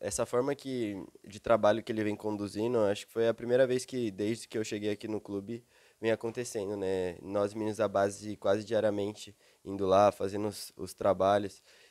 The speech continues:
Isso, isso pra nós, né, até ajuda muito mais nessa adaptação, nessa transição de você ir pro profissional.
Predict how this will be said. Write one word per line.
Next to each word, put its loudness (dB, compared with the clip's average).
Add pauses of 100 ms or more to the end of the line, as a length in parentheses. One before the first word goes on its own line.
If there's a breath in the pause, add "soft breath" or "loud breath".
Isso, 0 (720)
isso -4
pra 6
nós, 4
né, 2
até 6
ajuda 6
muito 0
mais 4
nessa 0
adaptação, 2
nessa 0
transição 2
de -4
você -4
ir -6
pro -20
profissional. -4